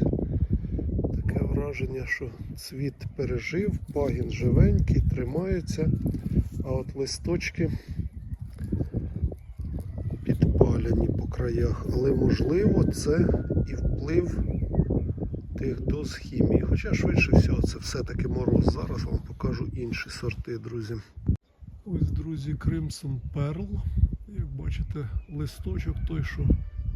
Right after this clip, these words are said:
зверху, той, як правило, трошки припалений, але взагалі пагін живенький і, мабуть, що буде з нього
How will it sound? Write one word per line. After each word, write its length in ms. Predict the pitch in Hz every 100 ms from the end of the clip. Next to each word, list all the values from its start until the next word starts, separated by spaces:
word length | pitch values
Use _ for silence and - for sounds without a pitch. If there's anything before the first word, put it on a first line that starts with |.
| - - - - - _ _ _ - - -
зверху, 640 | - 131 139 160 156 - - -
той, 400 | 151 165 143 - - - - - - 175
як 160 | - -
правило, 600 | - 156 147 135 135 135
трошки 480 | - - - - -
припалений, 840 | - - - 156 180 208 208 226 220 - - - - - _ - - _ _ - - - - -
але 480 | - - - 147 160 - - - - - - - - - - - - - - - - - - 147
взагалі 640 | 120 135 123 139 147 185 - - - -
пагін 440 | 147 151 151 151 - - - - - - -
живенький 800 | - - 165 196 185 - 180 - 175
і, 180 | 180
мабуть, 600 | 202 160 147 127 151 170
що 380 | - - - 185 170 - _ - _ _ _ - - - -
буде 360 | 143 135 147 160
з 120 | 135
нього 480 | 143 147 131 139